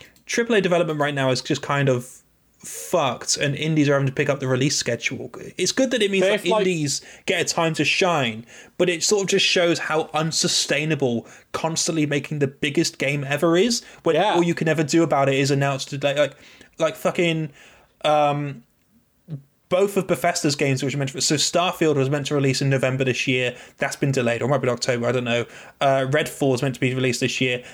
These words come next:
Speaker 1: That's been delayed. Halo got delayed for, you know, until, for fucking ages. I feel like every big game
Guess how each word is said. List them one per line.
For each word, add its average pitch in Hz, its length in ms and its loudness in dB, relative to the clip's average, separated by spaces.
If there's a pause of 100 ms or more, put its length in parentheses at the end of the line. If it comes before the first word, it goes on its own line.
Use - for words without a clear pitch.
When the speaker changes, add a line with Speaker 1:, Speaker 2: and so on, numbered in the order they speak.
Speaker 1:
That's 143 200 -2
been - 140 0
delayed. 117 360 0
Halo 170 260 2
got 139 180 0
delayed 123 280 -2
for, 131 160 0
you 143 160 0
know, 120 100 0
until, 135 380 0
for 135 160 0
fucking 131 340 -4
ages. 123 540 -2 (280)
I 143 100 -2
feel 180 160 4
like 160 120 2
every 180 320 2
big 175 320 0
game 131 480 0